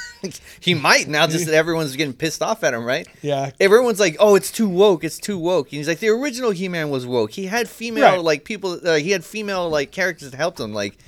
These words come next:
Speaker 1: he, all his friends, like, he'd always survived and helped by his friends' help."
Speaker 2: Right. Yeah. And, and, and those people are, are, like, the, the macho meatheads who can't accept any sort of change or messaging.
Speaker 1: I was gonna
Speaker 2: Which
Speaker 1: think maybe incels, but whatever.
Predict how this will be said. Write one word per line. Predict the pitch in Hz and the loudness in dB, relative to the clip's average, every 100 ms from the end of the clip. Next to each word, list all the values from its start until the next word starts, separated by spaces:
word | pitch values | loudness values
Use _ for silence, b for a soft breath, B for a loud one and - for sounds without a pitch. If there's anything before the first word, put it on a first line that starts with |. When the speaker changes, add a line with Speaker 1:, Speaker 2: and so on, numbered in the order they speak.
| b b | b b
Speaker 1:
he, | 139 160 | -2 2
all | 147 185 | 4 4
his | 180 | 2
friends, | - 175 | -4 -6
like, | 135 | -6
he'd | 131 139 | -4 0
always | 160 175 123 117 - | 2 0 -4 -14 -16
survived | - 123 123 143 131 113 | -10 -4 0 2 2 -2
and | 101 | -4
helped | 131 120 | -4 -2
by | 104 | -2
his | 95 - | -4 -6
friends' | 120 107 95 | -6 -6 -4
help." | 123 | 2
Speaker 2:
Right. | 277 165 147 - | 4 4 0 -6
Yeah. | 262 233 170 | 4 6 6
And, | 185 160 - - | 4 -2 -10 -6
and, | 214 208 | -6 -4
and | - 196 | -2 6
those | 233 277 240 | 8 8 4
people | - 196 180 | -2 0 4
are, | 165 156 147 | 6 4 2
are, | 156 156 | 2 4
like, | 156 147 _ - | 4 2 _ -4
the, | 151 143 135 _ _ | 2 2 0 _ _
the | 151 139 | -6 -4
macho | 151 160 165 | 2 2 2
meatheads | 156 147 143 139 139 | 0 0 2 0 0
who | 135 | -8
can't | - 151 143 135 - _ _ _ - | -2 -2 -2 -4 -16 _ _ _ -10
accept | 139 165 147 - | -2 4 4 2
any | 165 151 143 | -6 -4 -4
sort | - 143 | -2 -4
of | 135 123 | -4 -6
change | - 147 139 135 135 | -4 -2 -2 -6 -8
or | 127 | -8
messaging. | 131 127 131 127 117 - | -8 -10 -12 -12 -16 -8
Speaker 1:
I | 117 123 | 2 2
was | 113 | 2
gonna | 98 | 0
Speaker 2:
Which | 98 | 0
Speaker 1:
think | 113 - | -2 -4
maybe | 110 95 | -8 -6
incels, | 92 107 - 92 92 | -8 -8 -6 -8 -8
but | 107 | -8
whatever. | 107 95 | -8 -8